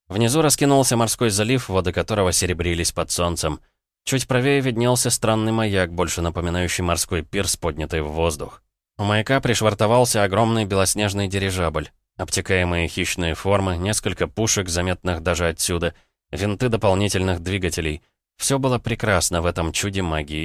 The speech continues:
и техники. "Бестии, они самые", мечтательно улыбнулся Тигров.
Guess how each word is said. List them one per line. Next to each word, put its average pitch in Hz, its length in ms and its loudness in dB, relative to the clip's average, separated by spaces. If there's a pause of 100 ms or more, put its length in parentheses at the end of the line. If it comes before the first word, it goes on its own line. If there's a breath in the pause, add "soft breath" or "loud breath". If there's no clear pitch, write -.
(100)
и 80 80 -16
техники. 78 640 -4 (800)
"Бестии, 80 960 -2
они 67 280 -6
самые", 73 720 0 (340)
мечтательно 82 600 -4
улыбнулся 82 540 -2
Тигров. 82 460 -4